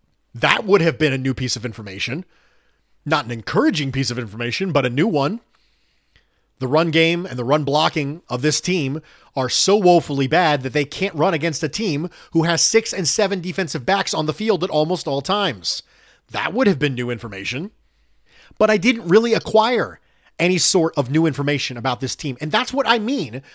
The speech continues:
when I say empty calories. I didn't learn anything about Josh Allen. It didn't move the needle positively for me. He only threw eighteen passes. The impact of Josh Allen on this game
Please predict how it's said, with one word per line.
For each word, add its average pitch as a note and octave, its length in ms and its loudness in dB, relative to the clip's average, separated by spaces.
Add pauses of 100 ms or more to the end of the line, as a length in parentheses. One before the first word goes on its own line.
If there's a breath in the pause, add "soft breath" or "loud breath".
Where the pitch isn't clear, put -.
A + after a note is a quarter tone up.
(160 loud breath)
when E3+ 180 0
I F#3+ 80 4
say F3+ 360 0 (220 soft breath)
empty F#3+ 480 -2 (200)
calories. C#3 680 -2 (1700)
I E3 60 2
didn't F#3+ 180 0
learn C3+ 280 0
anything D#3 240 -2
about C#3 200 -2
Josh C3 280 0
Allen. F3+ 220 -2
It D#3+ 60 -2
didn't B2+ 180 -6
move D3 360 2
the D3 100 0
needle C#3+ 300 0
positively C#3+ 640 -2
for B2 240 -4
me. D#3+ 240 -6 (260)
He E3 140 0
only B3+ 200 6
threw A#3 260 2
eighteen G#3+ 420 0
passes. - 680 -2 (1160)
The F3 240 -2
impact A#3 360 2
of D3 100 -2
Josh F3+ 340 0
Allen G3 220 2
on D#3+ 120 0
this D#3 160 -2
game D#3+ 460 -2